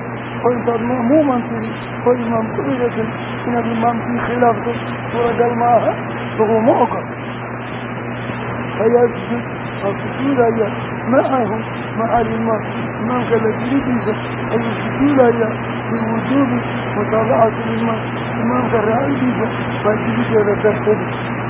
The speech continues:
Iyo walirtibaati salaati, salaati ma'muum, kan ma'muumka salaadiisa xirnaanteeda ay bi salaati imaamihi,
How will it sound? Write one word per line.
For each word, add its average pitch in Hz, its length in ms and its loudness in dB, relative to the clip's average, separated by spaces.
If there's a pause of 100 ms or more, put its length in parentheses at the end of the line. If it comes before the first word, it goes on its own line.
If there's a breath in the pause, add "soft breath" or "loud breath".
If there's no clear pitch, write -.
(920)
Iyo 240 240 6
walirtibaati 233 880 2
salaati, 233 640 0 (480)
salaati 233 420 2
ma'muum, 240 480 0 (280)
kan 233 200 0
ma'muumka 233 580 0 (440)
salaadiisa 233 680 0
xirnaanteeda 233 800 2 (340)
ay 226 140 4
bi - 200 0
salaati 233 500 2
imaamihi, 233 600 2